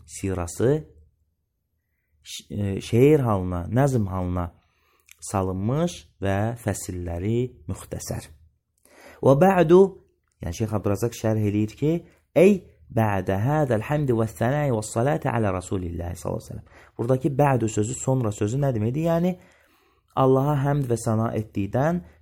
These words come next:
və Peyğəmbərə salavat dedikdən sonra həkə, ey xuz, həkə yəni götür, yəni budur. Siratər Rasuli. Siratur Rasul nə deməkdir? Və siratu lüğətən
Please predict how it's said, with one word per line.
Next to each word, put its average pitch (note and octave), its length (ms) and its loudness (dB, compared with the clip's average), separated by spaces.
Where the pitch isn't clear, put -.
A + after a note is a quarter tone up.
və G#2+ 160 6
Peyğəmbərə G2+ 640 2
salavat A#2 600 2
dedikdən A2 460 2
sonra D#3 460 2
həkə, D3 520 4
ey D3+ 160 6
xuz, A2+ 320 2
həkə D#3 360 0
yəni C#3+ 260 2
götür, C#3 360 2
yəni E3 220 -4
budur. D#3 340 0
Siratər A#2+ 680 0
Rasuli. F#2+ 480 0
Siratur C3+ 440 0
Rasul C#3+ 300 2
nə D3 100 4
deməkdir? A2+ 400 0
Və A#2+ 120 2
siratu D#3 580 2
lüğətən D3+ 640 4